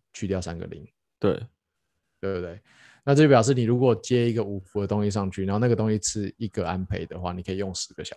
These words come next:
Speaker 1: 时。
Speaker 2: 哦。
Speaker 1: 就简单算就是这样，你就把东西都除开，简单算就这样啦。但是你再去
Speaker 2: OK。
Speaker 1: 扣掉一些什么损耗干嘛的，其实就少于
Speaker 2: 对。
Speaker 1: 十个小时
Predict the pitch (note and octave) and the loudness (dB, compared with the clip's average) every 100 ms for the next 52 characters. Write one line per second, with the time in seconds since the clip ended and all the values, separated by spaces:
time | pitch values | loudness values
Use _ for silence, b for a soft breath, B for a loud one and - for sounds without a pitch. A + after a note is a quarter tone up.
0 | - - - A#2+ A#2 - D3+ E3 D#3+ F3 | -12 -12 -12 -16 -18 -10 -8 -8 -10 -10
1 | F3 F3+ - - - - - A#2+ - _ | -10 -10 -10 -10 -10 -10 -10 -12 -14 _
2 | - C3 B2 G#2+ B2+ C3+ C#3 C3 B2+ B2 | 2 4 6 6 6 6 4 6 4 4
3 | A#2 A#2+ C3+ C3 C3+ C3+ - G2+ A2 G#2+ | 2 4 4 6 4 2 0 -4 -2 -4
4 | - F#2 F#2+ G2+ F#2+ F2+ F2+ F2 D#2+ G#2+ | -4 -6 -2 -2 -2 -4 -8 -8 -8 0
5 | B2+ B2+ A2 A#2+ - - A#2 A#2+ A2 A2 | 4 4 4 4 0 -2 2 4 4 4
6 | A2+ G#2+ G2+ F2 F2 - F2+ F2+ G#2 G2+ | 4 2 0 -6 -8 -8 -8 -2 -2 0
7 | G2+ E2+ F2 F2 F2+ F2+ F#2+ - - - | -2 -2 -6 -8 -8 -4 -2 -2 -4 -8
8 | - - - - - | -10 -16 -20 -18 -18